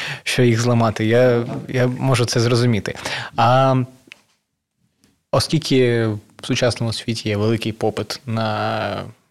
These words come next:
фахівців з кібербезпеки, м,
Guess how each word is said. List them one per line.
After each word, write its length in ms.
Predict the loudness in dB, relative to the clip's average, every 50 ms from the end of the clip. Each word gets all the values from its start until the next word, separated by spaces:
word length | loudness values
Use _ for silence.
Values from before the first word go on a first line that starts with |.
| _ _ _ _ _ _ _ _ _
фахівців 540 | -12 -6 -4 -4 -2 -4 -4 -4 -2 -4 -4
з 40 | -4
кібербезпеки, 840 | -4 -4 -2 -2 0 0 -2 -2 0 2 2 2 2 2 0 -2 -2 -2 -8 -10 -10 -8 -8 -8 -8 -10 -12 _ _ _ -20 _ -8 -4
м, 420 | -4 -2 -2 -2 -4 -6 -10 -12